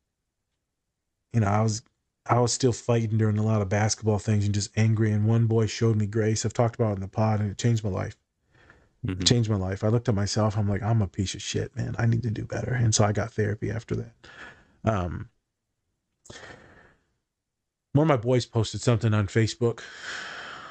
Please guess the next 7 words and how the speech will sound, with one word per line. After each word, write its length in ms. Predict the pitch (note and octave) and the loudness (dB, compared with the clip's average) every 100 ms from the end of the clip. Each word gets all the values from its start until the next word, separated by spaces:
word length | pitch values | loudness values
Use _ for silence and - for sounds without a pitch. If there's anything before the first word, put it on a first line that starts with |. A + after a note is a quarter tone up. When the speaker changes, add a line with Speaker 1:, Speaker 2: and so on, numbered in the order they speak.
| - - - - | -16 -18 -6 0
Speaker 1:
a 160 | C3 | 0
P 280 | A2 B2+ A#2+ | 2 2 2
H 180 | A#2 - | 0 -2
D, 380 | A#2+ A#2 A#2 G#2+ | 0 2 0 -2
uh, 40 | |
and, 400 | - A2 G#2 G#2+ | -4 -2 -2 -2
and, 420 | G#2 G#2+ G#2+ G#2+ | -2 -2 0 0